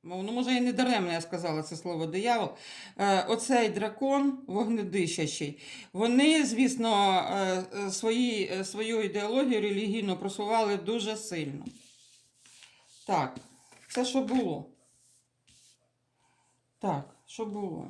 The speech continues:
Що зараз? Так, а зараз повішений. А зараз вони отримали кармічну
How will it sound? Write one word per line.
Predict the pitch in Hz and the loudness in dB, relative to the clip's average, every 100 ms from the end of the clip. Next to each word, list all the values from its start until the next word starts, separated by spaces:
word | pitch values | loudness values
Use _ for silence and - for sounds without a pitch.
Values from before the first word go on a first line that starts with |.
| - | -12
Що | - 269 | -2 0
зараз? | 247 220 160 160 - - _ _ _ _ _ _ - - _ _ _ _ _ _ _ _ | 2 2 0 -8 -12 -18 _ _ _ _ _ _ -14 -14 _ _ _ _ _ _ _ _
Так, | 214 226 | -6 -2
а | |
зараз | 233 339 311 | 0 0 0
повішений. | - 214 202 185 185 190 185 185 - _ _ _ _ | -2 -2 -2 -4 -6 -10 -8 -10 -14 _ _ _ _
А | 196 | -2
зараз | 226 339 370 349 | 2 6 6 4
вони | 294 285 262 190 - - _ _ _ _ _ _ | 2 4 4 2 -4 -14 _ _ _ _ _ _
отримали | 214 233 254 285 233 202 180 175 | -4 0 4 4 4 2 0 0
кармічну | 247 247 262 311 - 302 302 269 | 0 4 4 4 2 2 2 2